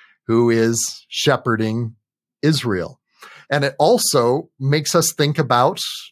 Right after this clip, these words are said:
the Old Testament. It makes us think in particular about the story of Israel in the wilderness, a time when God miraculously fed Israel by providing them manna, bread from heaven in the wilderness.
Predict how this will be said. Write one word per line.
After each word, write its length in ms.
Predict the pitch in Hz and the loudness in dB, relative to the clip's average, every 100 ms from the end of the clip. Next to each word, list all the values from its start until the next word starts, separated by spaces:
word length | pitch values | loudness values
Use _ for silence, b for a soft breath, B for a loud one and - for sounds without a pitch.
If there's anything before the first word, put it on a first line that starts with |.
| - | -4
the 100 | 156 | 0
Old 180 | 185 175 | 2 2
Testament. 520 | 190 277 - 101 90 | -2 -2 -6 -6 -6
It 80 | 101 | -4
makes 220 | 139 - | -4 0
us 160 | 160 - | -2 0
think 220 | 151 160 | -4 -2
in 180 | 143 127 | -4 -2
particular 580 | 139 190 - 196 127 | -2 -2 -2 0 2
about 300 | 123 117 123 | 2 0 0
the 80 | 139 | -2
story 540 | 135 - 117 120 135 139 B B B | -6 -4 -2 0 -2 -8 B B B
of 360 | 120 131 123 110 - | 0 0 -6 -8 -2
Israel 500 | 139 135 151 151 160 | 0 0 2 4 2
in 100 | 160 | 0
the 80 | 165 | 0
wilderness, 600 | 170 262 160 90 - - | 0 0 -2 -4 -10 -8
a 80 | 123 | -6
time 440 | - 131 143 147 | -2 0 0 -2
when 220 | 135 135 | -2 -2
God 340 | 127 131 143 143 | 2 2 2 2
miraculously 960 | 139 127 135 143 165 170 170 180 185 | 0 2 0 0 -2 0 -2 -4 -4
fed 560 | 180 - 240 269 104 98 _ - | -4 -4 -2 -2 -4 -12 _ -2
Israel 640 | 131 127 123 107 92 - - | 0 0 -2 -4 -4 -6 -4
by 100 | 117 | -2
providing 500 | - 135 139 165 175 | 0 0 2 0 0
them 220 | 185 165 | 0 0
manna, 400 | 165 254 147 95 - _ - | 0 0 -2 -4 -16 _ -6
bread 340 | 120 180 226 | 0 0 0
from 200 | 208 180 | -2 0
heaven 320 | 151 240 101 - _ - | 0 -2 -4 -10 _ -2
in 180 | 156 | 0
the 80 | 196 | 0
wilderness. 760 | 170 208 202 107 92 - - | 2 0 0 -4 -8 -16 -16